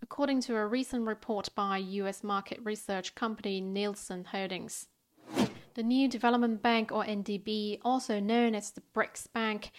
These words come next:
is in talks with Saudi Arabia on admitting the Middle Eastern nation as its ninth member, which would strengthen the N D B's funding options,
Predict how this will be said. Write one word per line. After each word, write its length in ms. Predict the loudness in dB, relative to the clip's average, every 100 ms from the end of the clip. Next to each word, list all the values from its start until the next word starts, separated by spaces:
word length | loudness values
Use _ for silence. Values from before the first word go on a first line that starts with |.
| -18 -6
is 200 | -4 -2
in 180 | -2 -2
talks 460 | -2 -2 -2 -6 -10
with 160 | -10
Saudi 500 | -8 -2 0 0 0
Arabia 640 | 0 2 2 2 2 4 2
on 240 | 2 0 2
admitting 540 | 0 2 0 0 -2 -2
the 80 |
Middle 320 | -4 -2 0 0
Eastern 420 | -2 -4 -4 0
nation 520 | 2 2 -2 -4 -4
as 220 | -8 -8
its 180 | -10 -10
ninth 500 | -6 -2 -2 -2 -4
member, 520 | -2 0 2 4 4 0 _ -8
which 320 | -6 -4 -2
would 140 | -2 -2
strengthen 500 | -2 -2 0 0 2
the 180 | 2 0
N 160 | -2
D 140 | -2 -2
B's 460 | -2 -2 -2 -4
funding 440 | 0 0 2 0 2
options, 560 | 0 0 0 0 -2